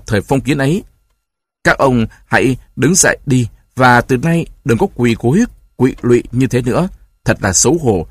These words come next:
thật là xấu hổ." Lời nói danh dự của một đội viên thiếu niên tiền phong đấy.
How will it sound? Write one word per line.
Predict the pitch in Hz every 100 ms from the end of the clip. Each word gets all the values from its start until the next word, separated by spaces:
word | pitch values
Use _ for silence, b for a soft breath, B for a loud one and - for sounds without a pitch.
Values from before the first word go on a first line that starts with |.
| _ -
thật |
là | 139 127
xấu | 175 202
hổ." | 135 95 b b b
Lời | 131 123
nói | 120 143 208 190
danh | 202 180
dự | - 113 -
của | 107
một | 101 -
đội | 92
viên | 113 143
thiếu | 131 156
niên | 147 127
tiền | 117 92
phong | - 110 101
đấy. | 101